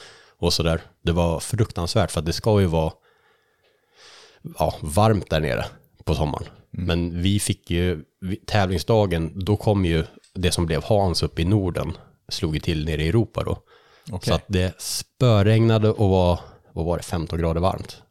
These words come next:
Speaker 1: Och man satt i flytringen där. Hela dagen spöregnade. Och det var så kallt. Det var, det var ju någon där som kom med shorts och simfötter i, i flytringen. Och han tänkte ju att det var varmt liksom. Han var så, han kunde knappt gå efter tävlingen.
Speaker 2: Nej.
Speaker 1: Eh,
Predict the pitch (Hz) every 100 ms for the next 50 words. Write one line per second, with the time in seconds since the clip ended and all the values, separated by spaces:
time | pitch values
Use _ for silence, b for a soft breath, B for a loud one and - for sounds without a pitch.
0 | _ _ - 90 80 73 - 78 87 87
1 | 76 62 - _ _ _ - - - -
2 | 113 98 151 78 76 85 80 73 - 80
3 | 76 71 71 B B B B B 101 107
4 | 120 131 123 - - - - _ 104 92
5 | 95 104 113 131 98 82 85 87 80 76
6 | - 90 85 78 - 104 71 - - 78
7 | - - 85 - 80 - 73 - 95 90
8 | - - 85 - 78 78 80 - - 90
9 | 87 92 82 95 85 80 - 73 73 76
10 | 98 78 71 - - - - 101 113 -
11 | 131 - 107 95 107 107 92 82 104 120
12 | 82 - - - - - - 90 80 B
13 | B - 78 76 78 78 78